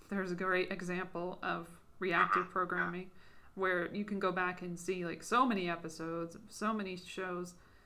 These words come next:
Speaker 1: um, so many subjects that are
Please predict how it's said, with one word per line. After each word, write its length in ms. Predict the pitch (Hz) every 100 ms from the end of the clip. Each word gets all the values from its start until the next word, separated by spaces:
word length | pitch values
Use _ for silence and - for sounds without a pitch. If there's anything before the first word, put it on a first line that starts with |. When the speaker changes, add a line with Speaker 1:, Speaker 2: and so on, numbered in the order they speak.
| - -
Speaker 1:
um, 400 | 175 160 165 160 - -
so 260 | - 233
many 480 | 220 196 185 170 165 - - - - - -
subjects 680 | - 214 196 180 175 175 -
that 180 | 180 160
are 200 | 156